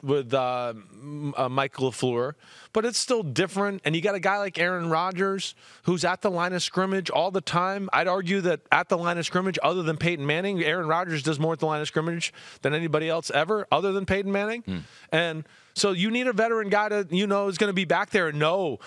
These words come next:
Speaker 1: "Wait, I, I've been in here before. I, oh, wait, there's four seconds on the play clock, and he's changing the play, and he gave a signal. Oh, I got it. Boom, boom, boom. I can do that," right? You gotta trust,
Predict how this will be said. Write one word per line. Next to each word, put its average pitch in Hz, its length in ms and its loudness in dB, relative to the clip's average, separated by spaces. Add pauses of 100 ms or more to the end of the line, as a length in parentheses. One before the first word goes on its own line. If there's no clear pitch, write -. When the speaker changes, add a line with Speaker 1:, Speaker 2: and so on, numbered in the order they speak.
(180)
Speaker 1:
"Wait, 151 220 2
I, 147 140 2
I've 135 200 0
been 202 120 4
in 214 120 0
here 151 160 -2
before. 117 280 0
I, 131 180 0 (200)
oh, 202 100 4
wait, 190 140 0
there's 160 140 0
four 196 240 0
seconds 180 280 -2
on 185 60 -2
the 160 60 0
play 214 180 2
clock, 180 200 0
and 151 60 -6
he's 151 120 -2
changing 190 320 0
the 160 80 0
play, 214 180 2
and 185 80 -4
he 160 60 -6
gave 190 160 2
a 147 40 -4
signal. 190 300 0
Oh, 220 100 2
I 208 120 2
got 175 180 0
it. 180 80 -4
Boom, 185 180 0
boom, 185 200 0
boom. 180 140 0
I 151 80 4
can 180 140 -2
do 226 140 0
that," 160 280 -2
right? 151 240 0 (360)
You 180 80 2
gotta 190 100 0
trust, - 440 -2